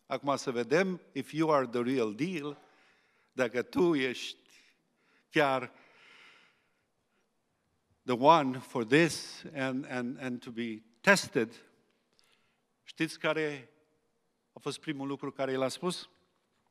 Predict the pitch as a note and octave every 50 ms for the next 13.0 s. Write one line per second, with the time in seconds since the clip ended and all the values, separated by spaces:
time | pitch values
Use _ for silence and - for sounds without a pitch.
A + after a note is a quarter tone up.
0 | _ _ _ _ - - _ _ _ _ - - _ - - - - _ _ -
1 | - - - C#3 C3+ - - C3 A#2 - C#3 A#2+ - - - B2+ A#2+ A2+ A#2 B2+
2 | D3 _ _ _ - B2+ A2 G#2 - - C#3 B2+ A#2 - - - - - _ _
3 | _ - A2+ A2+ A2 G#2 - - - A#2 G#2+ - - - B2 A2 - - B2 A2
4 | - - D#3+ E3 D3+ C3+ B2 C3 - B2+ B2 - D3+ C3+ B2 A#2 A2+ A2 A2 G#2+
5 | - - - - - - - A2 - - D3+ C#3 B2+ A#2 A2+ G#2+ G2 - - -
6 | - _ _ _ _ _ _ _ _ _ _ _ _ _ _ _ _ _ - A#2
7 | A#2 B2 B2+ - - A2+ G2+ - - C#3+ C3 A2 G#2+ A2 G2 - _ _ _ _
8 | _ _ _ _ _ _ _ _ _ _ _ _ _ _ _ _ _ _ _ _
9 | _ _ _ _ _ _ _ _ _ _ _ - - D#3+ D3+ - - F#3 E3+ D3
10 | - - D#3 B2+ - - - _ _ _ _ _ _ _ _ _ _ _ _ _
11 | _ _ _ _ _ _ _ - _ _ _ _ _ _ _ _ _ _ _ _
12 | _ _ _ _ - A2+ A2+ A#2 D3 D3 - C3+ A#2 G#2+ G#2 - - C3 C#3+